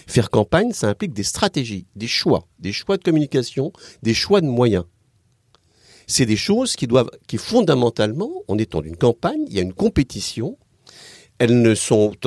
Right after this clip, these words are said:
parfois efficaces que parce qu'elles sont préparées dans la discrétion et non pas à livre ouvert. Ça, c'est une campagne électorale.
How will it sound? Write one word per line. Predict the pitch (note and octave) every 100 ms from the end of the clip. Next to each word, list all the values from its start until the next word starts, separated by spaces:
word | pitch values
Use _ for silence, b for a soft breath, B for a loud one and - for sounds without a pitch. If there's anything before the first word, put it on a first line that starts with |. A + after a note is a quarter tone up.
| F#2
parfois | G2+ - G#2
efficaces | F2+ G2 G3 A#3+ A#3
que | -
parce | A#2+ F#2 -
qu'elles | G2+
sont | - G2+
préparées | - F2+ G2 E3+ B3+ E4
dans | F#2+ F#2 B2
la | G#2+
discrétion | G#2+ A2+ - A2 - B3 - B B B B -
et | B2+
non | A2 G#2+
pas | A3 B3+ - _ _ -
à | F#2
livre | C3 D#3+
ouvert. | A2 F2+ D#2+ C#2 C#2 -
Ça, | - A#3+
c'est | G3 -
une | A#2
campagne | A2 - G#2+
électorale. | F2+ E2 - - -